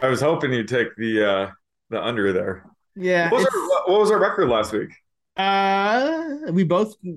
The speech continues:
Speaker 1: Oh, we
Speaker 2: went and
Speaker 1: both
Speaker 2: one, yeah,
Speaker 1: went
Speaker 2: both went one and one, yeah.
Speaker 1: Oh, damn. So I'm still just up by one.
Speaker 2: Yeah.
Speaker 1: Okay. <laughs>
Speaker 2: Um,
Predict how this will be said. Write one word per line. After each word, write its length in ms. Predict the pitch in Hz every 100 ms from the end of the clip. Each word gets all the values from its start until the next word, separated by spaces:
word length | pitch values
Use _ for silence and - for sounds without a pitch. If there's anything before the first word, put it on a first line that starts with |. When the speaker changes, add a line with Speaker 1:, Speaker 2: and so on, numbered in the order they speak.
| - _ _ _ 147
Speaker 1:
Oh, 140 | 147
we 20 |
Speaker 2:
went 120 | 185 180
and 60 |
Speaker 1:
both 60 | 180
Speaker 2:
one, 160 | 170 185
yeah, 60 |
Speaker 1:
went 140 | 170 175
Speaker 2:
both 180 | 160
went 140 | 156 143
one 120 | 139
and 80 | 127
one, 180 | 120 120
yeah. 140 | 113 -
Speaker 1:
Oh, 240 | 170 135
damn. 480 | 139 135 131 117 104
So 120 | 156
I'm 120 | 151
still 260 | - 180 160
just 180 | 143 143
up 220 | 127 -
by 120 | 120
one. 360 | 117 110 104 - _
Speaker 2:
Yeah. 280 | 139 117 101 _ _ - -
Speaker 1:
Okay. 380 | 113 113 98 - - - _ _ - - - 175
<laughs> 0 | 160 160 160 - - - -
Speaker 2:
Um, 680 | 175 151 151 147 143 143